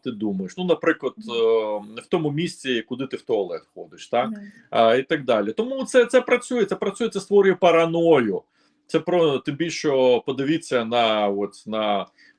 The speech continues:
Speaker 1: фото пана Малюка. Ну, зрозуміло, що людина серйозна. <laughs> ж-, ж-, жартів не любить, да?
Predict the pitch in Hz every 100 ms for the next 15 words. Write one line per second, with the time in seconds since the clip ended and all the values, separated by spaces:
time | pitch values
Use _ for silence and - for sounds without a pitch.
0 | _ 151 156 131 - 120 117 110 104 101
1 | 90 80 - _ _ _ _ _ 135 202
2 | 254 226 226 226 233 240 202 160 - 165
3 | 156 165 175 165 - 156 170 196 131 190
4 | - - - 330 - - 440 - - 381
5 | - 285 - 294 - 277 - - - -
6 | 320 - 123 - 165 131 240 233 - 202
7 | - 190 185 151 143 120 143 127 - 175
8 | 190